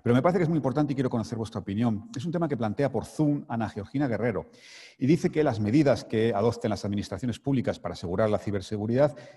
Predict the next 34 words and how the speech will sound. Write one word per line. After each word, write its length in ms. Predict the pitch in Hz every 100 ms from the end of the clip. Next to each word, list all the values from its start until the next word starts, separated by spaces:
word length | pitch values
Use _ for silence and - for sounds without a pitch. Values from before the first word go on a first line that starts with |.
| -
en 100 | 120
muchas 240 | 156 160 123
ocasiones, 520 | 117 - 139 135 113
dice 240 | 110 120
ella, 160 | 131 135
podrían 320 | 107 123 160
colisionar 520 | 131 120 - 104 131
con 120 | 131
derechos 300 | 98 113 139
fundamentales, 680 | - 110 90 90 127 117 87 -
libertad 340 | 95 90 104
de 60 | 98
expresión, 580 | - - - 117 120 113 - - -
intimidad, 600 | 98 101 95 120 120 110
datos, 400 | 123 120 113 104
derecho 260 | 101 -
al 60 | 101
secreto 300 | 101 101 101
de 60 |
las 120 | 92 -
comunicaciones, 800 | 98 92 98 - 123 123 139 - - - -
y 60 | 101
lo 80 | 98
que 100 | 98
plantea 380 | 98 92 120
es 140 | 143 -
que 140 | 151
sí, 180 | - 123
¿cómo 180 | - 139
se 120 | 143
pueden 180 | 139 135
planificar 460 | 127 120 127 127
estas 240 | 123 - 113
medidas 500 | 120 120 131 170